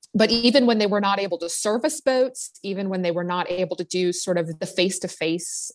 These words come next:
aspect of their work, they were <laughs> selling, selling like hotcakes. So, uh, I, I think that it is mixed, but I think that, and Adria and I have this discussion all the time, what's the world gonna look like this summer?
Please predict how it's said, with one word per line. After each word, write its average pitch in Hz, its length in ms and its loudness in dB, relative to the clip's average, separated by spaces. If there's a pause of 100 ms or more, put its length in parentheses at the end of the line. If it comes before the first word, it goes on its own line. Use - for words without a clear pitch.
aspect 190 420 0
of 180 120 2
their 175 180 2
work, 196 380 2
they - 80 0
were 127 100 -2
<laughs> - 40 -12
selling, - 840 0 (360)
selling 254 400 -4
like 202 200 -4
hotcakes. - 880 -10
So, 180 680 0
uh, - 540 -4
I, - 200 4
I 220 120 6
think 240 200 4
that 240 100 4
it 208 80 4
is 202 180 2
mixed, 208 480 -6
but 175 220 0
I 180 100 -2
think 180 340 -4
that, 165 240 0 (340)
and 196 240 4
Adria 196 320 4
and 165 80 -2
I 170 220 -4
have 170 200 -2
this 170 160 2
discussion - 460 -2
all 170 140 2
the 175 60 0
time, 170 280 0
what's 240 180 2
the 277 100 0
world 202 300 0
gonna 180 180 -4
look 165 220 -6
like 156 240 -8
this - 180 -2
summer? - 540 -4